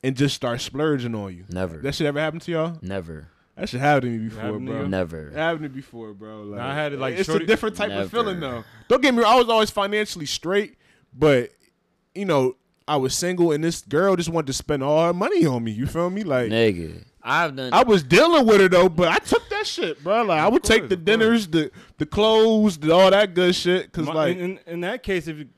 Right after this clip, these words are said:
Speaker 3: your girl's spoiling to your point, you had it. So if she's spoiling you, just spoil her back.
Speaker 1: Spoil her back,
Speaker 3: But you
Speaker 1: though,
Speaker 3: should never be
Speaker 1: yeah.
Speaker 3: no dude where just getting spoiled and you can't offer nothing to your female. You should never be a hundred, zero, and any percent.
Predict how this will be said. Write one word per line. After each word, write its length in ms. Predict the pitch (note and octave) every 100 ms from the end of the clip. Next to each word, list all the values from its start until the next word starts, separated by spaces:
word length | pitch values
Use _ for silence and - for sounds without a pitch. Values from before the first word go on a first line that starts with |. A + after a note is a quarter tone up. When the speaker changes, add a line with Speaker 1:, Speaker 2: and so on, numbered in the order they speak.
| -
Speaker 3:
your 120 | C#3+
girl's 260 | C#3 F3 F#3
spoiling 300 | - G3 G#3
to 100 | E3
your 100 | D3+
point, 220 | F3+ E3+
you 100 | B2+
had 300 | C3 F3+ F3+
it. 80 | A#2
So 100 | C3
if 60 | -
she's 140 | A#2
spoiling 440 | - D#3 G#3 F3+
you, 140 | D#3 D3+
just 160 | C#3+
spoil 260 | - D3 D3
her 80 | C#3+
back. 360 | B2+ F#3+ A#2+
Speaker 1:
Spoil 240 | - D3+ C#3+
her 40 |
back, 220 | C#3+ F3
Speaker 3:
But 80 | C#3+
you 60 | D3+
Speaker 1:
though, 100 | B2+
Speaker 3:
should 80 | -
never 180 | -
be 140 | C3+ E3
Speaker 1:
yeah. 60 |
Speaker 3:
no 180 | E3+ E3
dude 340 | C#3 F3 F3+ D3
where 220 | D3+ D3+
just 240 | C3 C3
getting 160 | D3 C3+
spoiled 420 | - D#3 D#3+ D3
and 140 | C3+
you 80 | C3+
can't 320 | D3+ D3+ C#3
offer 260 | B2+ C#3+ C3
nothing 320 | B2+ C#3+ C#3+
to 100 | C3+ C#3+
your 100 | C#3
female. 480 | E3+ F#3 G#2+ F2+ - _ _ _
You 140 | G#2 A2
should 180 | - B2+
never 200 | C#3+ C#3
be 260 | C#3 C3+
a 80 | C3
hundred, 360 | A#2 C3 C3 A#2
zero, 280 | C3 C3+ C3
and 160 | C3
any 160 | D3 C#3+
percent. 400 | A2+ - F#2+